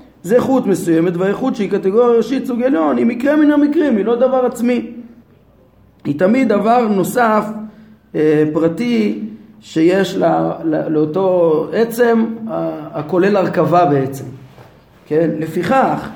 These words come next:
אילו היה לא יתעלה תואר מן הקבוצה הזו,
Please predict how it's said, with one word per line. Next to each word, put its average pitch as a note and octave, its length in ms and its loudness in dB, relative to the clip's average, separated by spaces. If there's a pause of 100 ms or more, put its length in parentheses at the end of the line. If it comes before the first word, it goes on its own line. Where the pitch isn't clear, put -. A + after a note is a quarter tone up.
(260)
אילו D4+ 380 4
היה E3+ 200 6
לא E3+ 180 4
יתעלה E3 480 2
תואר E3 240 2
מן D#3+ 140 2
הקבוצה D#3+ 460 -2
הזו, E3+ 720 2